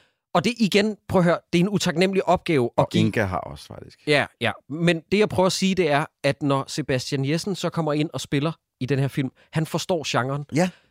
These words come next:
Speaker 1: Han forstår bare, at man skal give den max gas, og han flegner op i ansigtet på Christoffer, og alt det liv. Kan I huske, da vi så Toscana, og jeg sad og tænkte, "Hvorfor har vi ikke givet hovedrollen i den her film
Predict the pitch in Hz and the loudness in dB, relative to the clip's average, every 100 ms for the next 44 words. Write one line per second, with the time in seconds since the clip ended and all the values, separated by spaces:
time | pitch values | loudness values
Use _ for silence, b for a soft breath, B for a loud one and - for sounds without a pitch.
0 | _ 170 180 202 - 214 202 185 180 196 | _ -2 0 -2 0 2 2 2 4 2
1 | 175 175 - 160 165 156 175 - - 165 | 2 -2 -2 0 0 2 0 -2 0 0
2 | 160 - 156 160 143 - 170 156 196 214 | 0 -2 -2 -2 -4 -4 0 2 2 2
3 | 147 160 - 165 170 180 170 160 - 151 | 2 0 0 -2 0 -2 -2 -4 -4 -4
4 | - 147 196 - - - 233 214 233 190 | 0 0 0 0 -2 2 0 2 0 2
5 | 247 220 B B B - 180 240 - 196 | 2 0 B B B 0 2 2 2 0
6 | 170 175 - 143 156 143 185 b b b | 0 -2 -2 -2 0 2 0 b b b
7 | b 151 156 175 165 160 139 151 180 196 | b 0 2 2 0 0 0 0 2 2
8 | 160 139 156 160 156 143 160 156 120 120 | 0 -2 -2 0 2 2 0 2 0 0
9 | 135 127 131 - 147 | -2 -2 -2 -2 -4